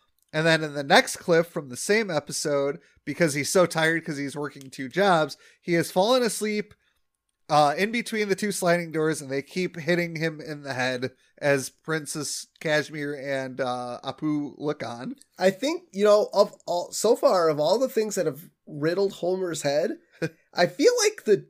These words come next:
Speaker 2: circular saw would probably be one of those that would actually put a physical dent in his skull.
Speaker 1: Yes, yes, it would.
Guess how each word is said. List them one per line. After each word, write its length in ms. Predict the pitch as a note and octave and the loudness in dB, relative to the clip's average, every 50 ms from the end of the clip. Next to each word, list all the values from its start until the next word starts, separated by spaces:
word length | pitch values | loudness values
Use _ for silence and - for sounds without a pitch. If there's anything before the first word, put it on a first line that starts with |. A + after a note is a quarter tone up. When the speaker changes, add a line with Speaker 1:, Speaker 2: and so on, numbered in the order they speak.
| _ _ - | _ _ -10
Speaker 2:
circular 640 | - - - A#3+ C#4 C#4 - - C4 G3 G3 F3 | -6 -4 -2 -2 -2 -4 -6 -4 0 2 2 2
saw 240 | D3 - - E3+ E3+ | 2 2 4 4 4
would 160 | D#3+ D#3+ D#3+ D#3 | 4 2 0 0
probably 260 | - B3+ D#4+ F#4 G3+ | 2 2 2 2 2
be 160 | D#3+ F#3+ G3+ | 0 -2 -2
one 200 | F3+ F3+ G3 A3+ | 0 2 2 4
of 80 | A3+ F#3 | 4 2
those 140 | F3 D#3+ D3+ | 2 2 0
that 80 | D#3 | 2
would 80 | D3 D3+ | 2 2
actually 280 | F3 F#3+ - - D#3 | 2 0 -2 -4 -6
put 180 | D3 - G3 F#3+ | -4 -2 -2 -2
a 40 | C#3+ | -2
physical 520 | - - - F3+ E3+ D3 D#3 - D3 C#3 | -4 -4 -4 -4 -4 -4 -4 -6 -8 -8
dent 320 | - - D#3+ D#3+ D#3+ D3+ D3+ | -4 0 0 0 0 0 -4
in 80 | C3 B2+ | -6 -8
his 160 | B2 A#2+ - | -6 -6 -6
skull. 480 | - - - C#3+ C#3+ B2+ G#2 G2 - _ _ _ _ _ _ _ _ | -8 -4 0 0 0 0 0 -4 -8 _ _ _ _ _ _ _ _
Speaker 1:
Yes, 580 | - B2+ B2 C3+ C3+ A2+ - - - - - - - | -12 -4 0 0 0 0 0 -4 -8 -8 -8 -8 -6
yes, 260 | B2 B2 B2+ B2 - | -4 -2 -2 -2 -2
it 120 | D3+ D3 D3 | -4 -4 -2
would. 300 | C3+ B2+ B2 A2 F3 | -2 -2 -2 -4 -6